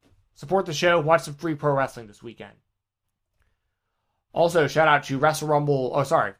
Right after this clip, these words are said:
Already said Wrestle Rumble. Music City Toys and Collectibles. They are opening their grand location for their new store in Nashville, Tennessee. It's gonna be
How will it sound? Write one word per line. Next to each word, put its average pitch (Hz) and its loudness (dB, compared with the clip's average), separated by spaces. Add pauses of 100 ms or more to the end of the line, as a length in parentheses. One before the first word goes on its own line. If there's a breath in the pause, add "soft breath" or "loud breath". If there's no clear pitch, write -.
(140)
Already 117 -2
said 120 -4
Wrestle 117 -8
Rumble. 107 -14
Music 190 -6
City 165 -4
Toys 147 -2
and - -18
Collectibles. 117 -8 (360)
They 165 -2
are 156 2
opening 180 0
their 135 -2
grand 180 -4
location 165 -4
for 165 -2
their 156 2
new 156 -2
store 151 0
in 120 -8
Nashville, 143 -4
Tennessee. 139 -8
It's 117 -12
gonna 143 -4
be 127 -8